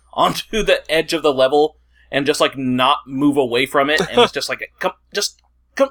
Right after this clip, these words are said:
Speaker 1: stop, just get over the, why do you want to die? Why do
Speaker 2: <laughs>
Speaker 1: you want to die? You need to go," and they just, and I just, I can't do it, so it's just like,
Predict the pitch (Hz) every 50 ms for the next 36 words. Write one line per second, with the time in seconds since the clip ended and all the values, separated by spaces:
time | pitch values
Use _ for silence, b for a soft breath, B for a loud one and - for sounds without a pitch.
0 | _ - - - - - _ _ - 226 233 262 277 - - _ _ _ _ _
1 | _ _ _ _ _ _ - 233 - - _ - 254 330 - - 240 277 269 254
2 | - 160 170 185 214 277 294 302 254 233 247 262 254 254 220 233 226 220 190 -
3 | - - - 180 226 214 196 220 202 - - 175 208 175 185 185 190 170 175 180
4 | 185 180 - - _ _ - - - - 156 151 147 139 117 101 - 147 _ _
5 | _ _ _ _ _ _ _ _ _ 131 151 160 156 131 120 - 156 160 160 170
6 | 165 _ _ - - 160 135 131 139 139 135 120 101 - - 110 113 110 113 113
7 | 113 107 113 104 - - _ _ _ - - 101 101 101 104 104 107 - - 113
8 | - - - - 110 - _ _ _ _ - 117 113 104 95 - - 113 110 107
9 | - 117 - - 117 107